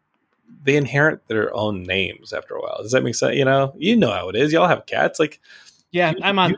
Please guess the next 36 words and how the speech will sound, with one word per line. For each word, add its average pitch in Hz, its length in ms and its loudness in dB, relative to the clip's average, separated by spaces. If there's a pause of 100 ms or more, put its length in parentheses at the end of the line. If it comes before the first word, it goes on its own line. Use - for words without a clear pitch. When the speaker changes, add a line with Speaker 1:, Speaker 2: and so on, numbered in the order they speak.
Speaker 1:
you 147 60 0
name 160 240 4
Speaker 2:
I, 180 40 4
Speaker 1:
your 165 100 6
Speaker 2:
I'm 180 60 4
on 170 100 2
Speaker 1:
cat 139 220 4 (260)
the 127 140 2
actual 127 360 0
name 110 260 0
of 127 60 0
the 110 80 0
cat, 160 400 2
or 135 120 2
do 127 60 2
you 127 100 4
name 131 200 2
it 147 100 0
nicknames? 143 580 -4 (920)
Speaker 2:
Yep, 170 340 2
it's, - 380 -4
uh, 143 320 4 (220)
well, 151 180 4
Ashley 165 340 2
and 185 100 -2
I 180 100 2
have 165 120 0
differed 190 280 -2
on 98 140 0
this 92 180 -10
actually 113 400 -6
slightly, 123 560 -2
uh, 117 260 2
because 120 260 -2
I, 135 260 4
I've, 131 360 0